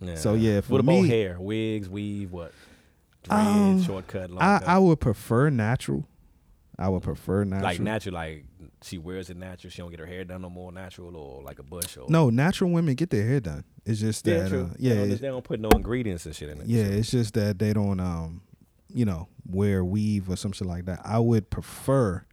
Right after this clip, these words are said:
Speaker 2: that she did not wear a wig or a weave because I don't really think they understand how that shit smells.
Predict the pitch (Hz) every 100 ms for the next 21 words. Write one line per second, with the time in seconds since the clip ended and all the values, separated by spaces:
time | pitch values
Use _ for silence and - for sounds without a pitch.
0 | _ _ _ _ _ _ _ 113 95 -
1 | 104 98 104 92 98 95 95 95 95 92
2 | 90 - _ _ - 92 87 98 101 95
3 | - 82 80 85 101 95 92 - 85 -
4 | 127 127 110 107 101 - 98 95 90 90
5 | 92 - 87 80 87 80 85 - 90 -
6 | 92 85 - - -